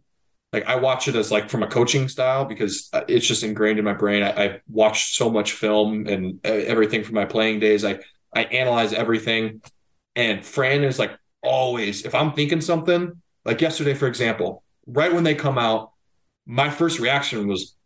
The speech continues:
"Man, Baylor looks slow. Like, these guys just look like they don't wanna be here." And then thirty seconds later, Fran makes a comment saying, "Man, Baylor looks really tired." So we're, we're in lockstep.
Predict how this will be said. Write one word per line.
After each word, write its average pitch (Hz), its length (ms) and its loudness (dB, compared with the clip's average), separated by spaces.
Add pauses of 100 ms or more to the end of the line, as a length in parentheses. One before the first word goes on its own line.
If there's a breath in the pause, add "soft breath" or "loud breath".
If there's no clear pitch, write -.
(120)
"Man, 127 320 0
Baylor 147 260 2
looks 90 240 -4
slow. 98 500 0
Like, 87 160 -6
these 175 160 0
guys 101 220 0
just - 160 0
look 113 140 0
like 101 100 0
they 117 100 -2
don't 120 140 4
wanna 95 160 -4
be 127 180 -2
here." 101 380 -2
And 113 80 0
then 98 160 0 (180)
thirty 147 200 2
seconds 143 340 -2
later, 123 220 2
Fran 117 320 -2
makes 110 180 -2
a 107 60 -8
comment 104 420 0 (120)
saying, 98 440 0 (340 loud breath)
"Man, 147 220 -2
Baylor 170 240 2
looks 160 220 0
really 156 160 2
tired." 147 300 0
So - 360 -2 (480)
we're, 180 380 0
we're 170 160 2
in 156 100 2
lockstep. 143 640 0